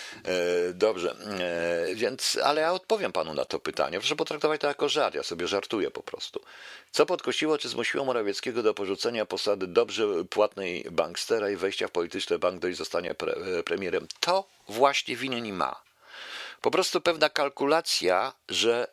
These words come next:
będzie ma się, no tak, panie Leszku, co, Beethoven nie sprzedał ani jednej płyty, ja trochę slangiem poszedłem, <laughs> tak, za jego czasów nie było płyt, on nuty sprzedawał jedynie.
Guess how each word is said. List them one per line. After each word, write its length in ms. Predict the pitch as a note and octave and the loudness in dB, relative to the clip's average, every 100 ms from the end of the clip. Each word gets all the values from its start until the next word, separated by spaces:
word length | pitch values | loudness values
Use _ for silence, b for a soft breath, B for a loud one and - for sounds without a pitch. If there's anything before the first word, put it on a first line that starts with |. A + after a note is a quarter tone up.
| - | -8
będzie 520 | G#2 F#2+ C#3 C#3+ A#2+ | 0 2 2 0 0
ma 160 | A#2+ | 0
się, 300 | A#2+ - B2 A#2 | 0 0 -2 0
no 140 | C3+ | 2
tak, 180 | E3+ D3 | 4 2
panie 160 | F#2+ F#2+ | 2 2
Leszku, 220 | F2+ F#2 | 0 0
co, 140 | F#2+ | 2
Beethoven 420 | F2 A2 B2 B2 | 2 2 2 0
nie 100 | C3+ | -2
sprzedał 360 | B2+ - C3+ C3+ | 0 0 2 0
ani 160 | C#3 D#3 | 0 -2
jednej 240 | G#2+ E2+ | -2 -2
płyty, 280 | - E2+ E2 | -4 -4 -2
ja 60 | |
trochę 200 | - G2 | -2 -2
slangiem 380 | G#2+ - F2 C2+ | 0 2 0 -4
poszedłem, 420 | - D2 C2+ - - | -6 -4 -4 -2 0
<laughs> 60 | C#3+ | 0
tak, 180 | - B2+ | -2 0
za 160 | F#2 | 0
jego 180 | F#2 G#2 | 0 -2
czasów 300 | - F#2+ G#2 | -4 -6 -6
nie 120 | G#2+ | -6
było 220 | G#2 G#2+ | -6 -6
płyt, 340 | - - - - | -4 -4 -4 -6
on 200 | G2+ A2+ | -8 -4
nuty 240 | B2+ - | -4 -4
sprzedawał 500 | - - - A#1+ C2+ B1 | -6 -4 -2 -2 -2 -6
jedynie. 380 | D2 - - | -10 -12 -14